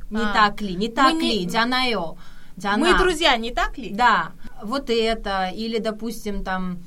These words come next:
Speaker 1: формы многие, например, а, «кыраника», «кыранкена» говорят. Например, э, или «боретта», «каборетта», «могоборетта»,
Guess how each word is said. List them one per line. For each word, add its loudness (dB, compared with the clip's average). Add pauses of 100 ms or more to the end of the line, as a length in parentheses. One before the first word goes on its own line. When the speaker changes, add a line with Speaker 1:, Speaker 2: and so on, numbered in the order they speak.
(180)
Speaker 1:
формы 0
многие, -2
например, -6
а, -2
«кыраника», -2
«кыранкена» -4
говорят. -8 (460)
Например, -8
э, -10 (260)
или -6 (580)
«боретта», -4 (200)
«каборетта», -2 (280)
«могоборетта», -2